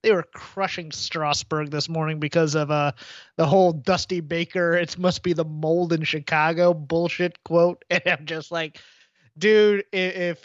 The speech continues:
if Strasburg doesn't start, they're gonna, this is, this is one of the biggest choke bitch jobs ever." And <laughs> I'm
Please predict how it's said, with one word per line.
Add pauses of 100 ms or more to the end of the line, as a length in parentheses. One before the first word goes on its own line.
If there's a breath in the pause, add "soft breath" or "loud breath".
if
Strasburg
doesn't
start, (600)
they're
gonna, (180)
this
is, (100)
this
is
one
of
the (320)
biggest (320)
choke (1120)
bitch
jobs (100)
ever."
And
<laughs>
I'm